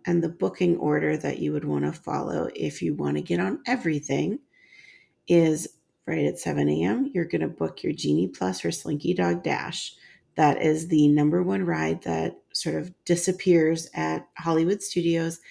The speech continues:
and it will often sell out shortly after seven A M, like, just, and just be full for the day.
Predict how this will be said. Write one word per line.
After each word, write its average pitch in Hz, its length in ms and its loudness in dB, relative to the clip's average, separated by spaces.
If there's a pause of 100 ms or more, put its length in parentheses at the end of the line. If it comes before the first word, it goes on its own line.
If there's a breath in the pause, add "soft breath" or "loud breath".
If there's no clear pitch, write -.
(480 loud breath)
and 147 500 4 (520)
it - 260 4
will 320 200 2
often 165 440 4
sell 156 340 -2
out 160 340 0 (140)
shortly 170 580 0
after 151 280 -4
seven 143 340 -6
A 50 180 -12
M, - 240 -12 (160)
like, 147 300 0 (100)
just, 151 300 0
and 156 140 2
just 151 180 -4
be 156 100 -2
full 151 240 -6
for - 140 -8
the 147 140 -8
day. - 240 -8